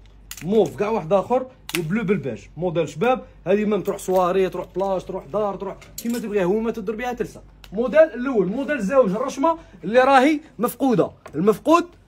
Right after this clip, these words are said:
موجود عند اري ار. قلت لك نتوما غير هضروا، راني هنا، صوني نطبطب عليك. ها فوالا، هذه في الفير، آه، بليتو في البلو نوي بالاورنج، لي كولور وراهم.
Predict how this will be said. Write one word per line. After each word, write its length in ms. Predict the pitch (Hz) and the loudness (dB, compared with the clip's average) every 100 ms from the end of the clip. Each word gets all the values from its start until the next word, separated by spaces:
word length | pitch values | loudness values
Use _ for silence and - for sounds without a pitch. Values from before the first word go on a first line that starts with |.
| - | 0
موجود 440 | 180 226 180 302 | 4 6 6 6
عند 160 | 262 285 | 6 4
اري 260 | 247 226 185 | 6 6 4
ار. 80 | |
قلت 140 | 180 196 | 0 -4
لك 60 | |
نتوما 220 | - 247 226 | -4 -2 0
غير 240 | 254 240 | 2 0
هضروا، 280 | 262 320 330 - _ _ - | 0 -2 -2 -10 _ _ -8
راني 260 | 220 254 208 | -4 0 0
هنا، 140 | 160 | 0
صوني 320 | - 269 277 | -2 -2 -2
نطبطب 340 | 294 285 269 214 | -2 -6 -4 -6
عليك. 260 | 160 131 - | -6 -10 -10
ها 120 | 185 | -8
فوالا، 300 | 196 202 - - _ _ - | -4 -4 -4 -12 _ _ -4
هذه 220 | 202 202 | -4 -2
في 120 | - | -6
الفير، 420 | 214 180 294 320 - _ _ _ | -6 0 0 0 -2 _ _ _
آه، 220 | 180 220 208 | -4 -2 -2
بليتو 420 | 190 220 220 180 | -4 -8 -6 -6
في 80 | 240 | -4
البلو 220 | 180 247 | -4 -4
نوي 160 | 220 | -2
بالاورنج، 380 | 196 220 240 202 | -2 -2 -4 -6
لي 60 | 220 | -8
كولور 220 | - 226 | -10 -6
وراهم. 300 | 185 165 135 | -6 -8 -12